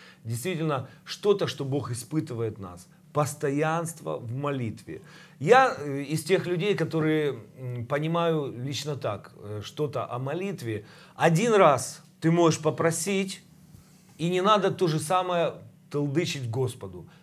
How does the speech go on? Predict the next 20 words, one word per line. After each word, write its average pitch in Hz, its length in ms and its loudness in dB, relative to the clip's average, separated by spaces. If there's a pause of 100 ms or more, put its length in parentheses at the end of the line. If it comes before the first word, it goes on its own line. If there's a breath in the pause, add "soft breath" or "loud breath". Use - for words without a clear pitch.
(280 soft breath)
Все 226 360 6
остальные 165 440 2
разы 123 280 -2
просто 160 440 0
благодари 160 1120 2 (220 soft breath)
за 110 220 0
грядущий 135 880 -2
ответ. 101 540 -10 (280 soft breath)
Вот 139 200 0
запомните, 135 680 0 (240 loud breath)
у 143 80 -2
Бога 220 300 4
нету 208 280 2
проблем 151 460 0
с - 80 -8
памятью, 190 520 -2
чтобы 139 260 -6
постоянно 160 840 -2
ему 143 240 -6
что-то, 135 500 -6